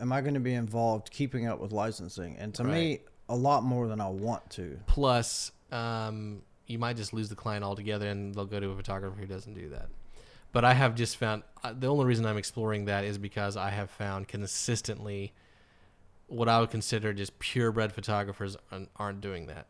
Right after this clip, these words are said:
Speaker 2: anymore, unless you're talking about product images or s-, or something else. Uh, and I, I know that they have programs that helps them keep track of licensing and things. But, um,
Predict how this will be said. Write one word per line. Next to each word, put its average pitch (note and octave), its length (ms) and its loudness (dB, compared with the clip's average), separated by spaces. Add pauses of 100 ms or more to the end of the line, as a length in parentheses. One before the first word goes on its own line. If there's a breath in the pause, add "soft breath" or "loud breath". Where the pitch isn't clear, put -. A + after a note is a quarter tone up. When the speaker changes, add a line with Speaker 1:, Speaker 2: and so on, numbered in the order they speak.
(120)
Speaker 2:
anymore, F2 380 -10
unless G#2+ 400 -6
you're G#2 60 -10
talking G2+ 360 -6
about F#2+ 340 -4
product G2 440 -2
images G2 340 -8
or G2 60 -10
s-, - 180 -14
or A2 60 -10
something G2+ 320 -10
else. F2+ 360 -6 (640 soft breath)
Uh, A2 240 0
and G#2+ 220 -6 (180)
I, A2 200 -4
I G2+ 120 -2
know A2 140 -2
that G#2 120 -4
they G2+ 120 -4
have G2+ 220 -4
programs G2 520 -4
that G2 80 -4
helps G2+ 200 -6
them G2 160 -8
keep - 160 -14
track G2 240 -6
of G#2 80 -12
licensing F2+ 500 -10
and - 100 -16
things. - 280 -14
But, A2 280 -2
um, G2 460 -4